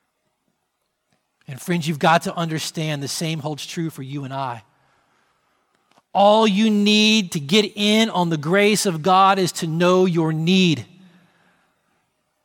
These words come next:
to own your own blindness.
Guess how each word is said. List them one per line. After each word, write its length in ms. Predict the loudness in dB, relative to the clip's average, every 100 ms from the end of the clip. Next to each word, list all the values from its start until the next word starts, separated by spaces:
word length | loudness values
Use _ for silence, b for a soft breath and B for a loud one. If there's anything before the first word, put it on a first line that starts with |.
| _ _
to 220 | 0 0
own 420 | 4 4 6 6
your 180 | 4 4
own 360 | 4 2 2 2
blindness. 880 | 4 6 6 4 0 0 -2 -4